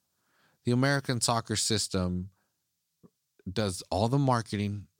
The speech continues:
so much so that it does, again, for the Mexican national team. You know there's fucking money in that shit. There is, somewhere there's a ton of fucking money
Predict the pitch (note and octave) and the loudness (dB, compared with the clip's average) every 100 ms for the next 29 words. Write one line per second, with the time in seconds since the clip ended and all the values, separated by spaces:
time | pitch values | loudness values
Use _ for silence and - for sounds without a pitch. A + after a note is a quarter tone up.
0 | _ - F2 - C3+ D3 C#3+ - C#3 B2+ | _ -18 -4 -2 -2 -2 0 0 2 2
1 | A2+ G#2 B2 A#2 G#2+ C3 G#2 A#2+ A#2 A2+ | 0 -2 -2 -4 -6 -4 -4 -2 -2 -2
2 | A#2+ - G#2+ G#2 F#2+ F#2 F2 F#2 F2 - | -4 -4 -6 -4 -4 -4 -6 -8 -10 -10
3 | D#2+ F2+ - - _ - A#2+ B2 B2 B2+ | -12 -14 -20 -20 _ -6 -4 -4 -4 -6
4 | B2 G2+ F#2+ F#2+ F2+ F2 F2+ F2+ E2 E2 | -6 -6 -6 -8 -8 -8 -6 -6 -8 -10
5 | E2 D#2+ D2 - - - - _ _ _ | -10 -12 -12 -10 -10 -10 -16 _ _ _
6 | - - _ A2 A#2 - - A#2 A2+ G#2 | -20 -20 _ -4 -4 -6 -6 -2 -2 -4
7 | - _ _ _ _ _ _ _ _ _ | -8 _ _ _ _ _ _ _ _ _
8 | _ - _ - - G3 G#3+ G#3+ G#3 F3+ | _ -20 _ -8 2 4 6 8 8 6
9 | D#3 C3+ B2+ D3 C#3+ C3 - B2 - G2+ | 6 4 2 0 0 -2 0 -2 0 0
10 | G2+ G2 F2+ E2+ F#2 | 2 0 -2 -4 -10